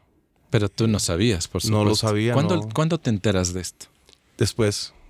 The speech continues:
Speaker 1: De-,
Speaker 2: después.
Speaker 1: después de,
Speaker 2: de, de
Speaker 1: de tu rescate.
Speaker 2: Sí, de,
Speaker 1: Ok.
Speaker 2: no, no, en
Speaker 1: ¿No?
Speaker 2: medio del cautiverio,
Speaker 1: Ah, ya,
Speaker 2: ellos,
Speaker 1: ya.
Speaker 2: ellos me dijeron, "No, es que tú te metiste con una persona".
Speaker 1: Con la mujer equivocada.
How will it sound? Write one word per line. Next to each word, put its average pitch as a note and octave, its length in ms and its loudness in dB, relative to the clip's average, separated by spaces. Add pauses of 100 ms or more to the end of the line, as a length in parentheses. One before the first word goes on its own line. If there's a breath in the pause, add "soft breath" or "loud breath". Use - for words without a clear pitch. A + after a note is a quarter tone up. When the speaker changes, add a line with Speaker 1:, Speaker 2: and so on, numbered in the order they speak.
(120)
Speaker 1:
De-, A#2+ 120 -6
Speaker 2:
después. A2 360 0
Speaker 1:
después A2 400 0
de, G#2+ 720 0
Speaker 2:
de, A2+ 120 2
de A2 60 0
Speaker 1:
de A2 100 2
tu G#2+ 140 0
rescate. F2+ 680 0
Speaker 2:
Sí, C3 260 -4
de, B2+ 380 0
Speaker 1:
Ok. C#3 80 -8
Speaker 2:
no, C#3+ 180 0
no, A#2 160 0
en A#2 60 -4
Speaker 1:
¿No? A#2 60 -4
Speaker 2:
medio D#3 500 0
del A#2+ 120 -2
cautiverio, A#2+ 600 0
Speaker 1:
Ah, B2+ 140 0
ya, G2+ 60 2
Speaker 2:
ellos, F#2+ 140 0
Speaker 1:
ya. F2+ 180 -2
Speaker 2:
ellos A2+ 220 -2
me A#2+ 80 0
dijeron, A2+ 140 0
"No, B2 60 0
es - 80 -6
que B2+ 120 -2
tú A#2+ 160 -10
te B2 140 -4
metiste A#2+ 400 -4
con - 280 -10
una G#2+ 220 -6
persona". A2 300 -2
Speaker 1:
Con G#2 60 4
la F#2+ 120 4
mujer G2+ 300 0
equivocada. F#2 640 -2